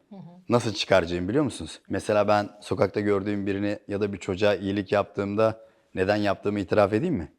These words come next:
Speaker 1: Lütfen.
Speaker 2: Onları mutlu etmek için değil ilk önce. İlk gerçeği söylüyorum.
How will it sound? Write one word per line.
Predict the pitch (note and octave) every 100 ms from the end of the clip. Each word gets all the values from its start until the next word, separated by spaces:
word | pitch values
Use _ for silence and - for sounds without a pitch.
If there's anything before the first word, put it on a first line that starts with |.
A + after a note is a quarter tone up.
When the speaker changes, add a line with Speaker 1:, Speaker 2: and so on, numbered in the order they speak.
| G3+
Speaker 1:
Lütfen. | F#3+ D#3+ -
Speaker 2:
Onları | F#2+ F#2+ G#2
mutlu | A2 G2 G2+
etmek | - G2
için | - G2+ F#2
değil | F#2+ E2
ilk | D#2 -
önce. | D2+ C#2+ - _
İlk | A2+ -
gerçeği | F#2+ F2 - G#2
söylüyorum. | - F#2+ D#2+ E2